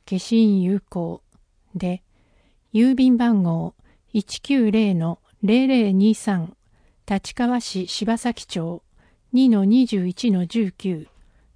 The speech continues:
東京都多摩立川保健所企画調整課へ。問い合わせ、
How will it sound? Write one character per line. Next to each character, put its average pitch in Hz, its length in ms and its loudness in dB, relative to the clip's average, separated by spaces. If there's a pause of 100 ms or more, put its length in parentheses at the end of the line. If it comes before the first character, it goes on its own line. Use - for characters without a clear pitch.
(100)
東 247 220 0
京 233 240 -2
都 - 280 -10 (160)
多 233 100 -4
摩 185 240 -2 (200)
立 - 220 -6
川 247 260 -2
保 208 120 -2
健 202 300 0
所 180 240 -8 (240)
企 - 160 -20
画 - 280 -6
調 208 240 -4
整 196 240 -4
課 175 200 -8
へ。 165 180 -12 (920)
問 214 200 2
い 214 60 0
合 202 80 0
わ 190 120 -2
せ、 - 260 -10